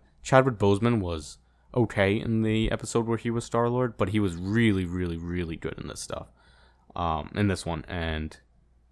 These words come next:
just, like, great stuff, of course, from Chadwick Boseman. Who would be surprised? Nobody. Um, I thought, for the most part, all the returning actors did a great job in this one, except for,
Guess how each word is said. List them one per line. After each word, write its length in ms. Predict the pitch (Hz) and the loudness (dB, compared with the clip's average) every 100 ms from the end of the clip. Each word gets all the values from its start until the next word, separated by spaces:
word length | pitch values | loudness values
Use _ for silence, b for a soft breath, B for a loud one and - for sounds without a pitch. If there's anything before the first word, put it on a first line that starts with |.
| _ - | _ -8
just, 280 | 113 92 90 | -4 -2 -4
like, 160 | 80 | -6
great 200 | - 85 | -6 -6
stuff, 280 | - - - | -6 -10 -12
of 100 | - | -14
course, 240 | - - | -10 -10
from 100 | - | -10
Chadwick 360 | - 53 65 - | -12 -10 -10 -10
Boseman. 380 | 52 - 95 95 _ | -10 -8 -8 -8 _
Who 80 | - | -8
would 120 | 87 | -6
be 100 | 80 | -8
surprised? 440 | 85 - 98 92 92 | -12 -4 0 0 0
Nobody. 420 | 87 90 90 90 b b b b b b - | -2 0 0 -2 b b b b b b -2
Um, 280 | 98 95 | 2 4
I 60 | 104 | 6
thought, 320 | 139 135 - | 8 6 6
for 80 | 113 | 0
the 60 | 98 | 2
most 280 | 98 101 | 2 2
part, 180 | - 107 | 4 6
all 120 | 98 | 6
the 80 | 95 | 2
returning 400 | 95 - 101 98 | 0 -2 0 0
actors 500 | 95 92 - 95 87 | 0 -4 0 -2 -2
did 200 | - 90 | -2 0
a 60 | 85 | -2
great 360 | - 101 101 | -2 -2 -2
job 460 | - 101 92 95 110 _ _ _ _ _ _ _ - | -2 -2 0 -4 -8 _ _ _ _ _ _ _ -8
in 100 | 101 | -2
this 200 | 98 - | -2 0
one, 340 | 104 95 95 - | 0 2 0 -4
except 600 | 92 - - 120 - - | -8 -6 2 2 2 -6
for, 540 | - 104 98 98 98 | -2 0 2 2 0